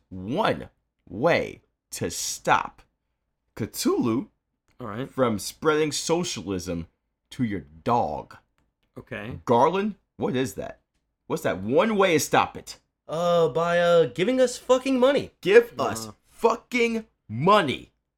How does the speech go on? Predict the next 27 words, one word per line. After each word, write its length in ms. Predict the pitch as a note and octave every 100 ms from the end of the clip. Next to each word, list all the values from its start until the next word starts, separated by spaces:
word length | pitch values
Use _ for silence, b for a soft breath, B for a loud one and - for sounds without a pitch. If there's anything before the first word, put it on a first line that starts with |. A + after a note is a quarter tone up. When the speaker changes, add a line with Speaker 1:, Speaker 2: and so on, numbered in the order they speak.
| _ _ _ _ _ _ -
Speaker 1:
Give 240 | G3 B3 F#3+
us 240 | D#3 - _ _ _ _ -
fucking 580 | A3 - G#3 G3+ G3+ - _ A#2+
money, 320 | D#3+ E3+ A#2+
Crazy 360 | - A#2 G#2 G2+
Caleb. 420 | C3+ A2 G#2+ G#2 _ -
Speaker 2:
Yeah, 200 | C#3+ D3+
no, 260 | D3 E3 D#3+
I'm 140 | D3+
not 160 | E3+ F3
going 200 | F3 F3
to. 240 | D3 D#3 B2+ b b b
I 60 | -
don't 80 | F3+
Speaker 1:
Not 120 | A3
Speaker 2:
have 100 | A#3
to. 60 | A#2+
Speaker 1:
you. 360 | C3+ D3 G#2+
You 140 | G#2+ D#3
don't 120 | G#2
Speaker 2:
Oh. 20 |
Speaker 1:
have 260 | F#2+ F2 -
to. 160 | A#2
I 40 | A#2+
mean, 180 | C3 G#2+
Speaker 2:
Okay. 100 | -
Speaker 1:
America. 640 | G#2 C#3+ D#3+ F#2+ - C#2+